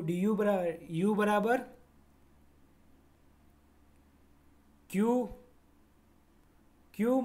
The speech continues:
માઇનસ ડબલ્યુ, એટલે ડબલ્યુ બરાબર પી into વી લખી શકાય. એટલે ડી યુ બરાબર ડી ક્યુ minus p into ડી વી. એટલે આવું થશે. હવે દેખો, ડી યુ બરાબર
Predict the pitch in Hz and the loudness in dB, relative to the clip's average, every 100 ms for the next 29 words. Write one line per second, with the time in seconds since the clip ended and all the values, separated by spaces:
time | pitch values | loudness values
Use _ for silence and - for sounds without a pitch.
0 | 214 190 196 202 - 196 185 170 160 - | 0 -2 -2 -4 -4 -4 -2 -4 -6 -10
1 | 170 180 170 - - - 165 208 208 208 | -6 -6 -6 -10 -12 -4 0 2 2 0
2 | 214 - - 214 208 196 220 214 247 233 | -4 -10 -10 -2 0 0 0 0 2 2
3 | 233 190 151 131 - - - - 165 160 | 0 -6 -8 -14 -16 -20 -20 -6 -4 -2
4 | 175 220 240 208 208 202 208 - - _ | 0 0 2 2 0 0 -4 -10 -20 _
5 | _ _ _ _ - 190 196 254 262 214 | _ _ _ _ -4 -4 -2 0 0 0
6 | 196 202 208 - 214 196 180 214 214 208 | -2 -2 -6 -6 0 0 0 -2 0 0
7 | 196 175 123 - - - _ _ _ _ | 0 0 -6 -12 -20 -20 _ _ _ _
8 | - - 160 180 196 190 - 127 - - | -20 -16 -6 -2 -2 -4 -8 -12 -16 -20
9 | _ _ _ - _ _ - _ _ _ | _ _ _ -20 _ _ -20 _ _ _
10 | _ _ _ _ _ - 190 214 226 160 | _ _ _ _ _ -8 -4 -2 0 -2
11 | 143 156 185 240 220 208 170 160 | -6 -4 0 2 2 2 2 -2